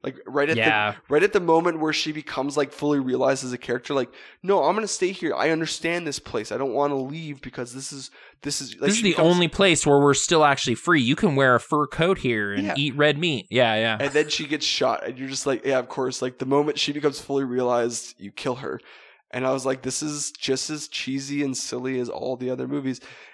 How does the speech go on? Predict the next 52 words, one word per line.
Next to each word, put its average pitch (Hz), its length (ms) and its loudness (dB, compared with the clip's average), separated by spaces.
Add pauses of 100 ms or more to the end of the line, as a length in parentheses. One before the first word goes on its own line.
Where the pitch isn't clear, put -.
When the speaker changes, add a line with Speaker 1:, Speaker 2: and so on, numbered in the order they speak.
Speaker 1:
And 131 120 -2
then 147 100 6
Speaker 2:
It - 60 -2
kinda 170 140 6
Speaker 1:
you 196 60 10
Speaker 2:
reminded 185 260 6
me 180 120 4
of, 151 100 0
like, 143 180 6
Rambo 117 480 2
two, 110 640 -2
when, 110 240 0
like, 110 220 -2
he 123 200 -2
finally 113 520 2
has 113 200 4
a 113 60 -4
conversation 107 760 -4
with 110 140 -6
that 107 280 0
Vietnamese 104 520 -6
lady 113 300 -2
who's 120 200 -2
there, 127 360 4
Speaker 1:
Yeah. 113 80 0
Speaker 2:
and 113 100 0
then, 110 140 -2
like, 110 200 -4
seconds 113 560 -2
later, 104 260 -4
she 107 160 -8
just 104 200 -6
gets - 180 -2
attacked 98 500 -4
by 107 160 -2
some 110 260 -4
random 101 340 -6
sniper 104 500 -6
or 113 40 0
Speaker 1:
That's 120 60 2
what 214 100 4
I - 60 2
mean, 262 80 0
like, 202 100 4
Speaker 2:
something. 135 140 -2
Speaker 1:
I, 131 80 -2
Speaker 2:
You're 110 100 -6
Speaker 1:
I 156 40 4
Speaker 2:
like, 165 80 4
Speaker 1:
appreciate 247 320 0
Speaker 2:
"What?" 190 180 2
Speaker 1:
Roger, 208 520 2